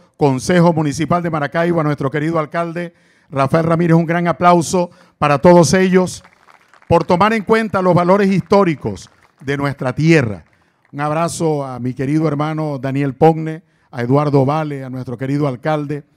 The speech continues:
a, a todas estas figuras que engrandecen el nombre de este estado,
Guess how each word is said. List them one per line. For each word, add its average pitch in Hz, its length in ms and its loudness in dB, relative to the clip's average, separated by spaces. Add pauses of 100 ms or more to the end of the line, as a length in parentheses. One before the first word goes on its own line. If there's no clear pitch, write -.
(280)
a, 131 380 -10
a 151 140 -14
todas 202 280 -2
estas 190 280 -6
figuras 175 680 -2 (280)
que 170 120 -2
engrandecen 165 880 0 (220)
el 143 260 -2
nombre 196 500 2
de 151 220 0
este 160 160 -4
estado, 135 480 -2